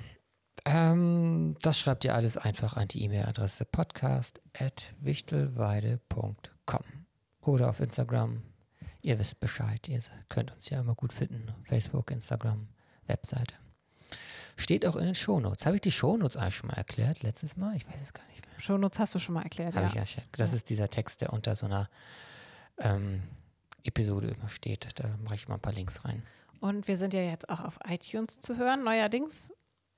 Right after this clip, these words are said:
Speaker 2: Und da, oder?
Speaker 1: Ja?
Speaker 2: Ja.
Speaker 1: Ja,
Speaker 2: Ah, da auf jeden Fall. Also es hören ja auch welche über iTunes,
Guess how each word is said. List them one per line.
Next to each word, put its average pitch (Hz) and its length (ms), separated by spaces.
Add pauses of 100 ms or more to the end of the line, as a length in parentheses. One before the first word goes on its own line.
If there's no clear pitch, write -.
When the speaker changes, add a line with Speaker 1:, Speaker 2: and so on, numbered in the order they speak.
Speaker 2:
Und 190 320
da, 185 360 (540)
oder? 220 220 (220)
Speaker 1:
Ja? 120 180 (200)
Speaker 2:
Ja. 196 100
Speaker 1:
Ja, 139 280
Speaker 2:
Ah, 214 40
da 262 460 (120)
auf 240 80
jeden 226 220
Fall. 185 400
Also 185 140
es 170 100
hören 185 160
ja 160 80
auch 160 80
welche 160 180
über 165 220
iTunes, 185 340